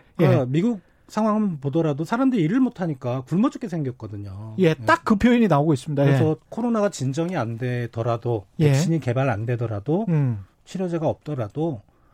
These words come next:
Speaker 1: 풀 수밖에 없는 상황인 것 같아요.
Speaker 2: 음. 그리고 사실은 대유행을 다시 하더라도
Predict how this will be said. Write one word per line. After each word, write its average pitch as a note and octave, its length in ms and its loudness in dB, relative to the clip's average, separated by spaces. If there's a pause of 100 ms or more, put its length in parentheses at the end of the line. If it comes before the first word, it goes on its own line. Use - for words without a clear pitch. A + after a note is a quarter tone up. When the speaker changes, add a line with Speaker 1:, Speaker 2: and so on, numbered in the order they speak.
(220)
Speaker 1:
풀 A3 120 -6
수밖에 B3 340 -4
없는 A#2+ 220 -4
상황인 G#3 380 -6
것 G#3 200 -12
같아요. B2+ 280 -14 (220)
Speaker 2:
음. B2 600 -2 (220)
그리고 F#3+ 300 2
사실은 G#3 600 2 (600)
대유행을 F#3+ 1200 2
다시 E3 260 -2
하더라도 F3+ 380 0